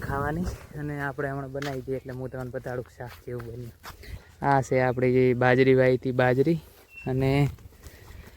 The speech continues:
ચોળા વાયા હે, તો ચોળા ઉગ્યા હે. આ બાજુ જોવા તમે, આ બાજુ આપણો આંબો ઉગ્યો હે.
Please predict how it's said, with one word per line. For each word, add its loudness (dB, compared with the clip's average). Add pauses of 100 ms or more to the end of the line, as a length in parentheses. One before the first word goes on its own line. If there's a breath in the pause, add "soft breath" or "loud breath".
(160)
ચોળા 8
વાયા 0
હે, -4 (400 loud breath)
તો -6
ચોળા -2
ઉગ્યા 2
હે. -8 (1800)
આ -6
બાજુ -6
જોવા -4
તમે, -20 (3000 loud breath)
આ 0
બાજુ 2
આપણો -2
આંબો 2
ઉગ્યો 2
હે. -6